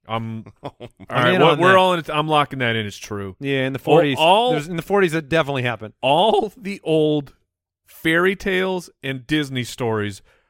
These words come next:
Speaker 1: are horrifying when you read the source content.
Speaker 3: Okay. Number two, the hammer and sickle symbol on the Soviet flag adopted during the Russian Revolution was tattooed on the left shoulder of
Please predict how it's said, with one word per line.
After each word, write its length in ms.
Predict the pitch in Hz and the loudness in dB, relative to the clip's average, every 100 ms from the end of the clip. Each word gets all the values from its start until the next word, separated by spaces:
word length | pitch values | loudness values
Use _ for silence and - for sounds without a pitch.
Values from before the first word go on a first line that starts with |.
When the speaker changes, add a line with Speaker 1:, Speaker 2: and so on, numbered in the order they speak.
| _ _ | _ _
Speaker 1:
are 220 | 113 110 | -8 -8
horrifying 1000 | 101 - - 139 139 139 - 143 139 139 | -8 -12 -2 2 2 2 -2 -2 -2 -4
when 140 | 131 120 | -6 -8
you 100 | 113 | -6
read 360 | 117 131 135 | -4 -2 -4
the 80 | 131 | -8
source 440 | - - 120 110 - | -10 -6 -4 -6 -8
content. 680 | - 101 95 - 71 - _ | -10 -8 -10 -14 -18 -20 _
Speaker 3:
Okay. 320 | 131 - 135 123 _ _ _ | -12 -6 -6 -6 _ _ _
Number 220 | - 165 180 | -8 -6 -4
two, 240 | - 185 | 0 0
the 80 | 160 | 0
hammer 320 | 147 185 214 | -2 -4 -4
and 140 | 196 | -6
sickle 280 | - 190 180 | -6 -6 -6
symbol 360 | 156 170 170 160 | -8 -8 -6 -6
on 180 | 156 147 | -6 -8
the 80 | 139 | -8
Soviet 420 | - 160 165 151 | -6 -6 -6 -8
flag 320 | - 143 143 | -4 -2 -2
adopted 400 | 135 135 143 151 | -4 -4 -4 -8
during 240 | 139 143 139 | -8 -8 -6
the 100 | 127 | -6
Russian 320 | 135 - 147 | -6 -6 -10
Revolution 640 | 139 131 131 120 123 117 | -8 -6 -8 -8 -10 -14
was 120 | 113 | -14
tattooed 600 | - 165 190 - 175 147 _ _ _ - | -12 -10 -8 -4 -4 -4 _ _ _ -12
on 100 | 156 | -6
the 60 | |
left 240 | 156 156 - | -4 -4 -6
shoulder 300 | 165 151 | -6 -4
of 120 | 135 | -6